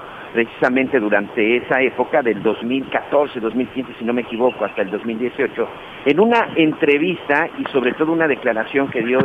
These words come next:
en algunos medios de comunicación, él mismo reconoció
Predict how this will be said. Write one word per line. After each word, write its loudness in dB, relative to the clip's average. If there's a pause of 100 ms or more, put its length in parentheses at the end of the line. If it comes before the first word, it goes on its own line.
(120)
en -2
algunos -2
medios -2
de -4
comunicación, -6 (320)
él 4
mismo 2
reconoció 2